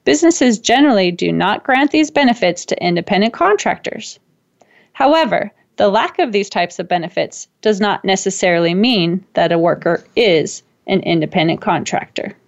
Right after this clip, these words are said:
Permanency of the relationship. If you hire a worker with the expectation that the relationship will continue indefinitely,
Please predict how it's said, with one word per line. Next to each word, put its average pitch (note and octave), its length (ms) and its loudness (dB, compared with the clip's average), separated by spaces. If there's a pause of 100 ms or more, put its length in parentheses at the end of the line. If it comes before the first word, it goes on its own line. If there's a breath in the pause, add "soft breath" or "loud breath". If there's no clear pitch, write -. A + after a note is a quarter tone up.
(1300 soft breath)
Permanency G4 640 4
of B3+ 220 2
the C4+ 100 4
relationship. - 800 0 (1080 loud breath)
If - 260 -2
you C5 160 4
hire C4 300 2
a G#3 100 4
worker F#3 500 0 (140)
with A3 180 0
the - 120 0
expectation G3+ 960 -2 (300)
that G3 160 0
the F#3 100 0
relationship B3+ 920 0
will B3 240 2
continue B3+ 560 2
indefinitely, F#3+ 1000 0